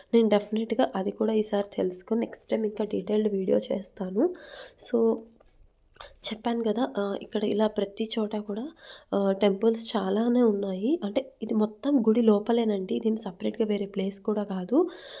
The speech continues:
ఆహ్, ఎక్కడైతే మల్లికార్జున స్వామి టెంపుల్ ఉంటుందో ఎదురుగానే చిన్న చిన్న ప్లేసెస్‌లో ఇలాగ కొండ పైన మొత్తం చుట్టూ గుడులు ఉంటాయి. దీని పక్కన మేము వెళ్ళింది అయ్యప్ప స్వామి మాలల టైమ్ కదా! స్వామి మాల భజన చేస్తున్నారనమాట. So,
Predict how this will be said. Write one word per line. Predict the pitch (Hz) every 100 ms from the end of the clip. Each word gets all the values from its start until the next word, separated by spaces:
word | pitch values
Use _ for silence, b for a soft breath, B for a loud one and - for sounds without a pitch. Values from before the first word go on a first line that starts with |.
| B
ఆహ్, | - 202 -
ఎక్కడైతే | 202 214 214 240
మల్లికార్జున | 226 202 208 208 214
స్వామి | 214 226 208
టెంపుల్ | 208 196 190 202
ఉంటుందో | 196 190 196 185 214 320 B B B
ఎదురుగానే | 208 202 220 220 247
చిన్న | - 208
చిన్న | 214 214
ప్లేసెస్‌లో | 214 202 202 214 - 226
ఇలాగ | 202 190 214 214
కొండ | 190 196 214
పైన | 214 208 214 320 349 B B B
మొత్తం | 208 208 233 240
చుట్టూ | 226 - 226
గుడులు | 202 196 208 208
ఉంటాయి. | 190 196 185 269
దీని | - 226 226
పక్కన | 220 - - 220 254 320 320 B B -
మేము | 214 214
వెళ్ళింది | 208 196 214 214 220
అయ్యప్ప | 196 208 214 220
స్వామి | - 208 202 208
మాలల | 190 190 196 196
టైమ్ | 196 190
కదా! | 185 185 220 330 B B B
స్వామి | - 196 196 214
మాల | 220 214 208
భజన | 196 185 214 220
చేస్తున్నారనమాట. | 208 208 - 190 190 190 185 180 175 170 - 277 330 - B B B B
So, | - 254